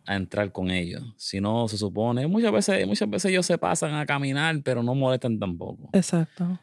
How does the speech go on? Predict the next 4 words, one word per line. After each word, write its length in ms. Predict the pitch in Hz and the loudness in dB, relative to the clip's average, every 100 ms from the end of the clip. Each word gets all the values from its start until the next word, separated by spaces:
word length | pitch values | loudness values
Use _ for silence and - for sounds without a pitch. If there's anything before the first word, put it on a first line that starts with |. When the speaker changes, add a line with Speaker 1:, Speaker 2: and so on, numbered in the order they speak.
| _ | _
Speaker 1:
Y, 280 | - 104 104 | -6 -2 0
um, 540 | 98 95 95 92 90 90 _ _ _ _ - | 0 -2 -4 -6 -8 -12 _ _ _ _ -8
entonces, 580 | 110 131 135 143 123 - - | -4 -2 2 4 2 2 -4
eh, 720 | 110 107 104 101 98 98 87 | -2 0 0 0 -2 -2 -4